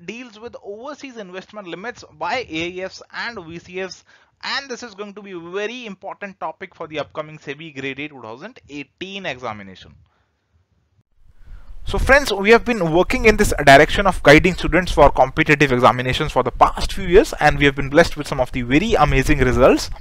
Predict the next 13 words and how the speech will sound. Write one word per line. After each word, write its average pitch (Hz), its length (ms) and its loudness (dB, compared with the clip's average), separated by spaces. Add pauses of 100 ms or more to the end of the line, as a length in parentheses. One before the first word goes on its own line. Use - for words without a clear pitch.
(800)
In 175 120 4
R 160 180 6
B 254 220 2
I - 20 4
Grade 202 340 4
B 226 200 0
two 220 100 -4
thousand 180 300 2
seventeen, 185 580 -2 (140)
twenty-seven 180 640 2
of 185 160 2
our 180 160 2
students, 196 460 -6